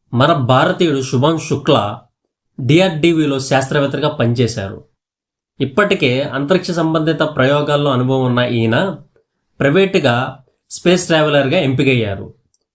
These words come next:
ఇది ప్రైవేట్ రంగం నుంచి వచ్చిన తొలి భారతీయ అంతరిక్ష యాత్ర. అంతరిక్ష కేంద్రంలో వారు పద్నాలుగు రోజులు ఉంటారు.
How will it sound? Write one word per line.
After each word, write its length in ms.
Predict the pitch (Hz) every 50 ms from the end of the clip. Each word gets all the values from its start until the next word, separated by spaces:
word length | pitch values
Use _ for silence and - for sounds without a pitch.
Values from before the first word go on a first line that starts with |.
| _ - -
ఇది 160 | 143 151 175
ప్రైవేట్ 420 | - - 139 135 147 185 190 190
రంగం 280 | 185 185 185 180 185 180 180
నుంచి 220 | 175 170 - 180
వచ్చిన 280 | 160 151 147 160 160 160
తొలి 280 | 156 - 143 135 156 151 127 117
భారతీయ 420 | 127 123 135 135 131 - 151 147 147 147 147 147 - -
అంతరిక్ష 360 | 127 123 - 139 127 - - 139
యాత్ర. 360 | 123 110 107 107 - - 104 90 - - _ _ _ _ _ _ _ _ _ _ _ _ -
అంతరిక్ష 500 | 117 131 147 143 190 190 180 - - 196
కేంద్రంలో 580 | 185 - 156 147 156 160 160 151 139 135 139 165 175 - - _ - -
వారు 360 | 113 120 127 135 131 117 123 135 - - -
పద్నాలుగు 440 | 131 123 123 123 143 151 147 147 139
రోజులు 280 | 135 139 139 143 160 143
ఉంటారు. 360 | 123 113 - 110 98 92